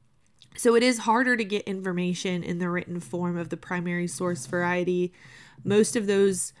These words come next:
texts are held in, um, in, you know, collections in, in Europe or, um, perhaps universities here, but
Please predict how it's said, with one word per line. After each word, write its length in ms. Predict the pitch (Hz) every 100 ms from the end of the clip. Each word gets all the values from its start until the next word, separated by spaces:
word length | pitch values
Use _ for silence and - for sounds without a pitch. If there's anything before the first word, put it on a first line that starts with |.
| _ - _
texts 500 | - 190 196 - - -
are 260 | 180 - -
held 560 | - - 190 180 180 - - 190 - _ -
in, 540 | - 175 165 165 170 170 - - -
um, 540 | 180 175 180 180 196 - _ _ _ 190
in, 400 | 180 170 175 - - 170 -
you 180 | 190 214
know, 140 | 160 165
collections 840 | - 208 190 - 208 185 175 -
in, 280 | - 180 175
in 180 | - 180
Europe 440 | 180 240 247 233 -
or, 500 | - 175 175 175 175 - - - -
um, 280 | - 170 160
perhaps 520 | - 180 175 175 -
universities 720 | 180 175 180 165 180 175 170 -
here, 440 | 254 247 233 226 - - _ -
but 320 | 196 185 -